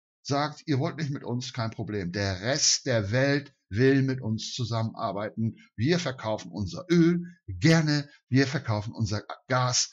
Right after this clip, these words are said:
gerne. Ihr in Europa wollt das nicht, kein Problem.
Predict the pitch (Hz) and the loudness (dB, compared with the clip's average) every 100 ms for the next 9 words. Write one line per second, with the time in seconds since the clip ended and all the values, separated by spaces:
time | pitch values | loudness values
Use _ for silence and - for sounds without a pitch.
0 | - - 113 147 135 110 87 - _ _ | -10 -2 4 6 6 2 -2 -8 _ _
1 | 254 175 196 185 190 143 165 214 151 127 | 2 4 2 -2 -4 -2 -2 -2 -4 -6
2 | 85 107 185 214 - 131 - 117 175 - | -4 0 2 0 -2 -2 0 0 0 -4
3 | - _ _ - 123 113 113 117 - 127 | -16 _ _ -6 -2 0 -2 -6 -6 -2
4 | 120 127 127 127 - | 0 2 0 -4 -10